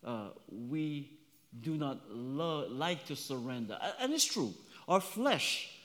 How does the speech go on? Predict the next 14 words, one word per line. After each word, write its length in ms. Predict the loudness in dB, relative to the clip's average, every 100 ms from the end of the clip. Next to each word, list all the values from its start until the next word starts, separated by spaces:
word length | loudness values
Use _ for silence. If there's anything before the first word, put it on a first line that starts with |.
| -20 -20 -20 -20 -20 _ _ _ _ -20 -10
this 180 | -4 -4
flesh 380 | 0 0 2 2
man 320 | 4 4 2
here, 240 | 2 0 -2 -6 -8 -6 4
he 100 | 6
doesn't 340 | 8 6 6
want 300 | 6 6 4
to 60 | 2
surrender 520 | 6 6 6 6 4
to 180 | 2 0
God's 440 | 2 0 0 -2
will 340 | -2 0 -2 -4
at 120 | -4
all. 300 | -2 -4 -6